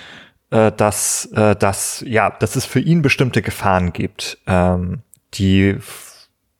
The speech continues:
ja, aus der Natur, aus der Umgebung hervorgehen können. Also auch besondere Höhen, ne? Also Höhen,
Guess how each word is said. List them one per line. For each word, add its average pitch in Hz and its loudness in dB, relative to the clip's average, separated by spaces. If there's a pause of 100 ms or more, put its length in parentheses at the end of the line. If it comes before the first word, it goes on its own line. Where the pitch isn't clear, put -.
ja, 90 0
aus - -2
der 104 2
Natur, 120 2
aus 123 -4
der 117 0
Umgebung 110 0
hervorgehen 98 0
können. 92 -2
Also 90 -2
auch - 0
besondere 110 2
Höhen, 117 2
ne? 139 0 (160)
Also 98 0 (380)
Höhen, 135 2